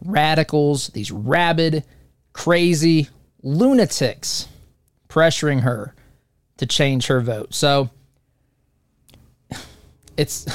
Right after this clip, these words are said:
<laughs> time will tell if it'll, if it's effective or not. But what she also knows,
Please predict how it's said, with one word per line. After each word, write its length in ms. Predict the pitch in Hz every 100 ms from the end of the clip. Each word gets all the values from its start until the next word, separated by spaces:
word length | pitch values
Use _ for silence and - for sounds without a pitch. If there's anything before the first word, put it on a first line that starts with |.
| -
<laughs> 60 | -
time 300 | - 226 269
will 100 | 196
tell 240 | 220 214
if 100 | 175
it'll, 180 | 135 131
if 280 | 135 120 -
it's 160 | 131
effective 420 | 131 175 170 127 107
or 60 |
not. 180 | 120 127
But 100 | 160
what 160 | 202 208
she 200 | - 220
also 360 | 247 262 214
knows, 480 | 196 208 110 82 -